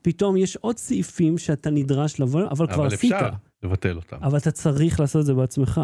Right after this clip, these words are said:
Speaker 2: נכון, אבל זה אפשרי. האופציה קיימת.
Speaker 1: אה, בוא נגיד זה ככה. ת-, אה, אתה יודע, איך קוראים לו? אה, רוברט, אה, אי דגלס, איך קוראים לו? ההוא ממדריך טרמפיסט, נכון?
Speaker 2: דגלס אדמס.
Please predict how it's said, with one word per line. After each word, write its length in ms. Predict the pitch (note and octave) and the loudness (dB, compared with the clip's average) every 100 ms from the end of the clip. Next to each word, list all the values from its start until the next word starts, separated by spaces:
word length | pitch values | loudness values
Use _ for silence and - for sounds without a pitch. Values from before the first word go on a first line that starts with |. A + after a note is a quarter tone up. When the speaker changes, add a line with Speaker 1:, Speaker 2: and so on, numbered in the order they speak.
| F#2+ | -2
Speaker 2:
נכון, 360 | F2+ - G2+ | -4 -2 -2
אבל 220 | A2 G2+ | -2 -2
זה 140 | F#2 G2+ | -2 -4
אפשרי. 400 | - A#2+ C3 E2 - _ _ _ _ | -4 -6 -4 -6 -10 _ _ _ _
האופציה 500 | G#2+ G#2+ D3+ E3+ G#3 | 0 0 -2 -4 -4
קיימת. 560 | - - B2+ A2 D#2 - | -4 -2 0 -2 -4 -2
Speaker 1:
אה, 100 | C3 | 0
בוא 140 | E3+ | 0
נגיד 220 | G3 F#3 | 0 0
זה 80 | E3 | 0
ככה. 380 | D#3 C#3+ A#2+ G2 A2 _ _ _ | 0 0 0 -2 -6 _ _ _
ת-, 200 | - D3 | -6 0
אה, 100 | D#3 | 0
אתה 140 | D#3+ | 0
יודע, 180 | E3 G3 G3+ | 0 0 0
איך 120 | - | -2
קוראים 240 | G#3+ G#3 | 0 0
לו? 140 | G#3+ - | 0 0
אה, 220 | D3+ D#3+ D#3+ | 2 2 4
רוברט, 380 | E3 F#3+ G3 - | 2 2 0 0
אה, 160 | E3 D#3+ - | 0 0 0
אי 140 | F3+ | 0
דגלס, 440 | E3+ F#3+ G3 F#3+ - | 2 0 0 -4 -6
איך 80 | - | -4
קוראים 240 | F#3+ G3+ | 0 0
לו? 100 | G3 - | 0 -2
ההוא 200 | D3 D#3+ | -2 0
ממדריך 800 | D#3+ D#3 D#3 D3+ D3 D3 C#3+ D3+ | 2 2 2 2 0 0 0 -2
טרמפיסט, 460 | - D3+ F3+ F3 D3 | -4 -2 -2 0 -2
נכון? 200 | C3+ G#2 | 0 2
Speaker 2:
דגלס 200 | A2 A2+ | 0 -2
אדמס. 320 | G2 F2+ - | -4 -4 -6